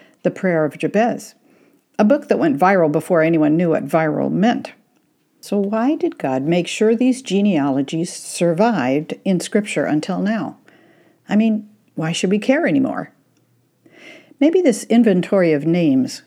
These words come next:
so carefully preserved down through the ages, affixes something of a tracking number to God's promise to the list's originators.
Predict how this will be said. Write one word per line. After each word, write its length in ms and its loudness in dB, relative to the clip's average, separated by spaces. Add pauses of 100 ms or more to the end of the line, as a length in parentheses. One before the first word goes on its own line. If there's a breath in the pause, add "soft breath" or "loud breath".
so 420 0
carefully 480 -2
preserved 640 0
down 300 0
through 200 -2
the 160 0
ages, 460 -4 (500 soft breath)
affixes 560 0
something 380 -2
of 80 -2
a 80 0
tracking 640 -2
number 300 2
to 120 -8
God's 360 -4
promise 560 -2
to 160 -2
the 120 -2
list's 480 -4
originators. 800 -2